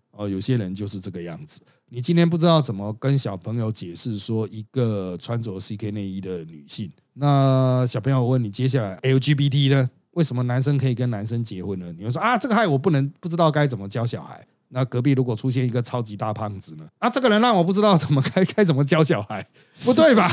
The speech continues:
<laughs> 哇，超级大胖子，他，他可能也不太愿意，但他就是吃成这么胖啊。啊，那个小朋友一定会觉得奇怪，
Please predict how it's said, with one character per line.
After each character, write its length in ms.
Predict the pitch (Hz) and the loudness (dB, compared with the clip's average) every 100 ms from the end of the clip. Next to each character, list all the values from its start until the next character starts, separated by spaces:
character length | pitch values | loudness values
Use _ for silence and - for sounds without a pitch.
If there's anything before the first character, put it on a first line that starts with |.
| - 294 | 0 -2
<laughs> 260 | - - | -10 -4
哇， 140 | 214 190 | 2 2
超 160 | - | 4
级 80 | 262 | 2
大 140 | 262 247 | 4 6
胖 200 | 269 202 | 4 4
子， 100 | 185 | 4
他， 160 | 247 | 4
他 160 | 277 247 | 4 2
可 140 | 240 226 | 2 2
能 180 | 196 240 | 4 4
也 100 | 160 | 4
不 140 | 175 | 2
太 180 | 214 226 | 4 4
愿 160 | 220 | 4
意， 60 | 214 | 4
但 160 | 220 208 | 4 4
他 160 | 202 | 2
就 100 | 202 | 2
是 80 | 208 | 0
吃 200 | - 208 | 0 2
成 180 | 170 160 | 2 4
这 80 | 175 | 2
么 100 | 160 | 2
胖 300 | 165 165 151 | 0 -4 -2
啊。 160 | 131 - - _ | -2 -4 -18 _
啊， 200 | - 143 147 | -2 0 4
那 120 | 240 | 4
个 120 | 202 | 4
小 160 | 180 135 | 2 2
朋 140 | 170 | 2
友 40 | 196 | 2
一 40 | |
定 80 | 202 | 4
会 80 | 196 | 2
觉 80 | 165 | 2
得 80 | |
奇 120 | 156 160 | 0 2
怪， 140 | 165 | 0